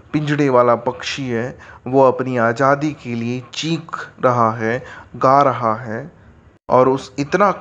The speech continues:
कस के चीख गा रहा है कि एक दूर पहाड़ तक उसकी आवाज़ें जाती हैं। और यहाँ पे दोस्तों इस पोएम को एंड होता है, पर इस पोएम में हमें एक बहुत अच्छा मीनिंग जानने को मिला और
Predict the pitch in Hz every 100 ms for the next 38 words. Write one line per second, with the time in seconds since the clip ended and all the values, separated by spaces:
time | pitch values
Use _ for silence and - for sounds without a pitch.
0 | 170 180 - 147 131 - 127 120 117 113
1 | 107 107 110 127 156 - - - - 143
2 | 139 127 151 185 170 - - _ - 117
3 | 135 143 143 - 127 127 - - 110 101
4 | 104 110 120 160 - - 87 87 - 107
5 | - - - _ _ 135 143 147 151 196
6 | 196 165 151 151 - - 160 160 - 147
7 | 147 - - 127 131 131 110 143 - 104
8 | 135 135 131 127 139 135 139 147 160 -
9 | - - 185 185 180 - - 156 180 208
10 | 202 196 170 175 180 170 135 151 151 -
11 | 143 165 170 127 131 170 156 127 127 147
12 | 156 139 123 120 123 117 120 117 113 123
13 | 143 - - - - 139 156 156